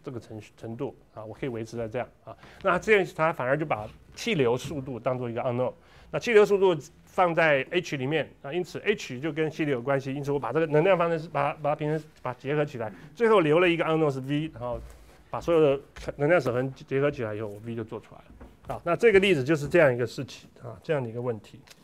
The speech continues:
OK，那这边有没有问题？好，应该还蛮单纯的哈。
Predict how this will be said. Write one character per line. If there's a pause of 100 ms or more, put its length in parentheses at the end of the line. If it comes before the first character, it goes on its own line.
(920)
OK，
那
这
边
有
没
有
问
题？ (1500)
好，
应
该
还
蛮
单
纯
的
哈。